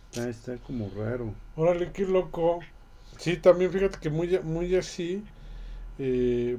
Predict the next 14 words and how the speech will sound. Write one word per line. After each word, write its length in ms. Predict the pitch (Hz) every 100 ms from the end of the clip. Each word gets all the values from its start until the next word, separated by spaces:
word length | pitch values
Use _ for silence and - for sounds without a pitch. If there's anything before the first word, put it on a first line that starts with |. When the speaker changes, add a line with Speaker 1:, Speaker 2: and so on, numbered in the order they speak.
| -
Speaker 2:
pues 160 | 123
muy 140 | 165 226
parecido, 760 | 277 196 143 - 233 220 180
¿eh? 160 | 262 - -
A 80 | 151
lo 220 | 135 -
que 100 | 135
tú 140 | 113 175
mencionas, 720 | 190 196 156 180 180 240 127
Speaker 1:
Ujú. 200 | 95 120
Speaker 2:
era 280 | 156 175 151
el 220 | 139 127
asentamiento 1000 | 123 139 131 135 135 147 156 156 160 -
inuit 520 | 143 131 135 151 214